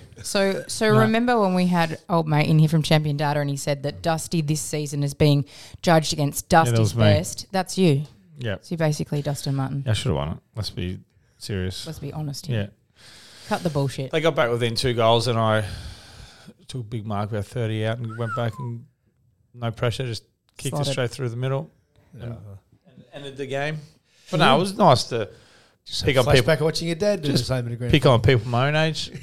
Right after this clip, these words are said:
Speaker 2: you know,
Speaker 1: Yeah.
Speaker 2: instead of have to run around chasing young kids around, just
Speaker 1: Yeah.
Speaker 2: back to my own level. Yeah. Yeah, so it was nice. It was,
Speaker 3: Where was
Speaker 2: um,
Speaker 3: the game?
Speaker 2: Carrum.
Speaker 3: Yep.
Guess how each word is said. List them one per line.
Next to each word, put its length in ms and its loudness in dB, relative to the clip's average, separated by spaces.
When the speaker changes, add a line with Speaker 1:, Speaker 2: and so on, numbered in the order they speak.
Speaker 2:
you 80 -8
know, 160 2
Speaker 1:
Yeah. 60 4
Speaker 2:
instead 180 2
of 60 4
have 160 4
to 60 -4
run 180 4
around 260 2
chasing 380 4
young 220 4
kids 260 -6
around, 380 -2
just 240 -2
Speaker 1:
Yeah. 280 -8
Speaker 2:
back 180 -2
to 100 -8
my 200 2
own 100 -6
level. 340 2
Yeah. 320 2
Yeah, 180 -2
so 220 4
it 40 6
was 160 2
nice. 380 2
It 60 -8
was, 100 0
Speaker 3:
Where 100 2
was 100 6
Speaker 2:
um, 60 0
Speaker 3:
the 120 0
game? 140 -10
Speaker 2:
Carrum. 540 2
Speaker 3:
Yep. 180 -12